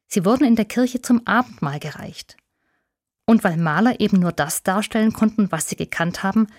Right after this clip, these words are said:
gab es eben Brezeln beim Abendmahl von Jesus und seinen Jüngern.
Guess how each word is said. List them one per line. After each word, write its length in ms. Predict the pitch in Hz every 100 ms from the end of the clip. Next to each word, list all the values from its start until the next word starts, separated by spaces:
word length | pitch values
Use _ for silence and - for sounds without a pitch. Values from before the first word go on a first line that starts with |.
| _ _ _ -
gab 200 | 165 -
es 120 | -
eben 260 | - 247 254
Brezeln 600 | 254 254 - 143 143 135 -
beim 160 | 170
Abendmahl 600 | - 156 170 - 156 151
von 200 | 156 220
Jesus 380 | 208 170 165 175
und 160 | - 196
seinen 260 | 165 226
Jüngern. 380 | 220 160 117 131